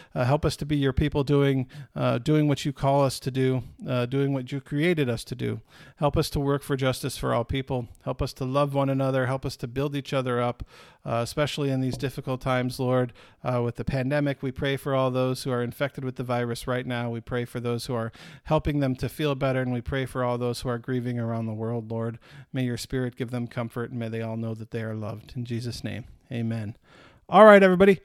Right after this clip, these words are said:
have a wonderful day, and I will see you on Thursday morning at ten thirty.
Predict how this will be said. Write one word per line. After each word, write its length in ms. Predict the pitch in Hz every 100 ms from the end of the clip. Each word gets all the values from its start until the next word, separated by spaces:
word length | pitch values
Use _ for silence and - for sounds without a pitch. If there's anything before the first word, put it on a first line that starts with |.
| _
have 240 | 175 196
a 80 | 190
wonderful 380 | 170 190 180 175
day, 260 | 208 254 -
and 300 | - 175 170
I 200 | 165 175
will 240 | 185 185 170
see 500 | - - 196 190 196
you 240 | 208 208
on 400 | - 175 175 175 -
Thursday 300 | - 185 185
morning 380 | 196 196 233 269
at 480 | - 156 156 156 _
ten 240 | - 151 143
thirty. 300 | 123 110